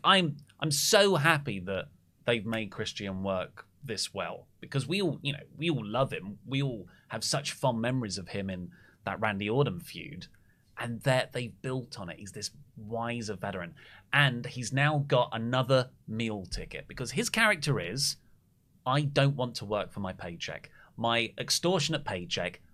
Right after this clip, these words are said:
that made M J F walk out the company. I don't want to wrestle for it. That's why I had Jungle Boy, but he was stupid. He lost. So I've got a new guy."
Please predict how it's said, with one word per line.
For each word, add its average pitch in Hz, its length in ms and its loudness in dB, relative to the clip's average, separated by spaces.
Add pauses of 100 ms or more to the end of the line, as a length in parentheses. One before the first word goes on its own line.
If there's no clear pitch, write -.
(120)
that 107 140 -4
made 117 280 0
M 110 160 0
J 101 220 4
F 95 140 2 (200)
walk 185 240 -2
out 87 180 0
the 95 60 -10
company. - 460 -10 (680)
I 233 100 6
don't 139 140 4
want 147 120 6
to 170 40 6
wrestle 175 360 6
for 82 220 -4
it. - 100 -10 (180)
That's 147 260 2
why 156 180 8
I - 20 6
had 151 200 4
Jungle 143 380 6
Boy, 139 480 10
but - 180 -2
he 135 140 4
was 147 160 8
stupid. 120 520 0 (140)
He 139 200 6
lost. 113 400 6 (500)
So - 160 0
I've 95 120 0
got 123 120 2
a 123 60 2
new 113 260 0
guy." 78 360 -6